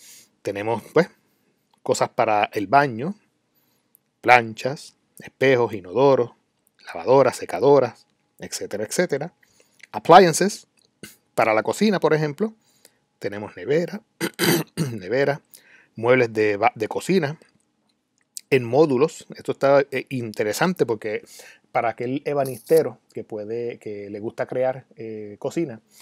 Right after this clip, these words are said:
pues aquí puede comenzar a hacer un modelito. Y después, basado en ese modelo, pues empieza a crear las piezas, utilizando, por ejemplo, SketchUp y para hacer su plano de corte.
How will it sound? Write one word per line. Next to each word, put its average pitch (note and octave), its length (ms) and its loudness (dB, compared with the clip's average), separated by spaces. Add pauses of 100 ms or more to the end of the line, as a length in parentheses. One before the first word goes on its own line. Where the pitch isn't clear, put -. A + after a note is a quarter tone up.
(260)
pues A2+ 140 -2
aquí A#2 200 -4
puede D3 240 0
comenzar D3 400 -8
a C#3 40 -8
hacer B2 180 -8
un C3+ 120 -8
modelito. A#2+ 600 -10 (640)
Y C#3+ 140 -6
después, C3 320 -8
basado C#3 340 -2
en C#3+ 80 -6
ese D#3 160 -4
modelo, D#3 340 0
pues A2+ 160 -10
empieza A#2+ 360 -10
a - 20 -10
crear B2 360 -6
las A#2+ 200 -10
piezas, C3+ 520 -6 (360)
utilizando, A2+ 520 -10
por A#2+ 140 -2
ejemplo, A#2 320 -8
SketchUp - 480 -10 (880)
y G#2+ 720 -12 (260)
para A#2 160 -2
hacer A2 220 -6
su C3+ 180 -8
plano D3 320 -4
de G#2 140 -10
corte. - 500 -12